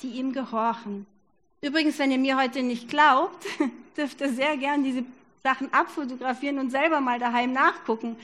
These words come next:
Das lohnt sich, weil ich glaube, es macht, es macht einen schon betroffen, wenn man das so selber in der Bibel lesen kann. Man kann auch einfach forschen, ihr könnt mich auch widerlegen, jederzeit gerne. Schaut, nehmt euch die Bibel in die Hand. Die dritte Stelle ist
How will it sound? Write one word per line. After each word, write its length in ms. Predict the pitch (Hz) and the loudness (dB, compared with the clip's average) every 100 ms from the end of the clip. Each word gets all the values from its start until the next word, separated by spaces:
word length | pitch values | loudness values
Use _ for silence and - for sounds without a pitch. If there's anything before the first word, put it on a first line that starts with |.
| - - - | -20 -20 -10
Das 160 | 254 | -4
lohnt 300 | 277 294 339 | 2 6 6
sich, 240 | 339 247 247 | 6 -2 -2
weil 140 | 254 | -2
ich 100 | 247 | -2
glaube, 220 | 285 269 | 0 0
es 80 | 269 | 0
macht, 220 | 294 277 - - _ _ _ _ - | 0 0 -4 -20 _ _ _ _ -10
es 240 | 285 247 | -6 -4
macht 260 | 277 277 269 | 4 4 4
einen 160 | 262 254 | -2 4
schon 220 | 302 320 | 6 4
betroffen, 480 | 294 - 269 - 285 | 2 0 0 2 0
wenn 100 | 269 | 0
man 140 | 254 | -2
das 180 | 262 - | -6 -6
so 80 | 254 | -4
selber 380 | 226 262 277 | 0 2 0
in 100 | 269 | -2
der 120 | 240 233 | -2 -2
Bibel 360 | 247 254 247 | -2 -4 -4
lesen 400 | 220 226 240 226 | -4 -4 -4 -8
kann. 380 | 196 202 202 220 - | -6 -6 -6 -8 -8
Man 160 | 240 240 | -4 0
kann 140 | 254 | 2
auch 100 | 233 | 2
einfach 320 | 240 247 240 | 2 -2 -2
forschen, 380 | - 277 302 269 | 0 2 2 -2
ihr 80 | 226 | -6
könnt 280 | 247 240 - - _ - | -6 -8 -12 -20 _ -6
mich 180 | 247 233 | -4 0
auch 140 | 226 | 0
widerlegen, 640 | 247 226 233 285 349 269 226 | 0 -2 0 4 2 2 -4
jederzeit 580 | 262 277 254 247 233 | -2 -2 -2 -4 -2
gerne. 480 | 247 247 269 208 220 214 - - | 2 2 2 -2 -6 -14 -14 -2
Schaut, 160 | 269 | 0
nehmt 220 | 269 349 359 | 4 6 6
euch 120 | 339 | 4
die 140 | 294 | 0
Bibel 340 | 262 285 302 226 | 0 2 2 0
in 140 | 202 | -2
die 180 | 226 214 | -4 -2
Hand. 300 | 214 208 208 - _ _ _ _ _ _ _ _ _ _ _ _ - | -2 -4 -10 -20 _ _ _ _ _ _ _ _ _ _ _ _ -12
Die 180 | 185 208 | -6 -4
dritte 340 | - 302 349 339 | 2 2 4 0
Stelle 520 | - 285 277 277 | 2 2 2 0
ist 100 | 262 | -2